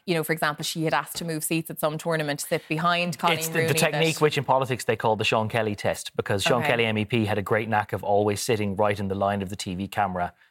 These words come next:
Speaker 2: in the backdrop whenever Enda Kenny was doing some sort of address.
Speaker 1: Yeah.
Speaker 2: And she has taken that technique from Irish politics and polished it off to a fine art, apparently,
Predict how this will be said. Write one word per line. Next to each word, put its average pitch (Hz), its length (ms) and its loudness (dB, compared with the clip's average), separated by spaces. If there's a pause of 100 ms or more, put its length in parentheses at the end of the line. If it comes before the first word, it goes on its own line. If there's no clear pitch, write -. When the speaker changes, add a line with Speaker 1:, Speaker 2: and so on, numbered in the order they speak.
(140)
Speaker 2:
in 117 140 2
the 101 40 -2
backdrop 101 480 0
whenever 98 320 -2
Enda 95 240 -6
Kenny 98 240 -2
was 95 140 -6
doing 98 200 -4
some 95 180 -8
sort 101 180 -2
of 90 80 -8
address. 90 420 -4 (220)
Speaker 1:
Yeah. 170 160 0
Speaker 2:
And 123 80 -2
she 120 100 0
has 113 80 0
taken 143 380 2
that 131 160 2
technique 127 380 0
from 113 160 -2
Irish 110 200 0
politics 107 480 0 (300)
and 117 120 -2
polished 160 280 0
it 143 80 2
off 139 180 2
to 131 60 -4
a 120 40 -6
fine 117 280 0
art, 107 180 2
apparently, 92 380 -12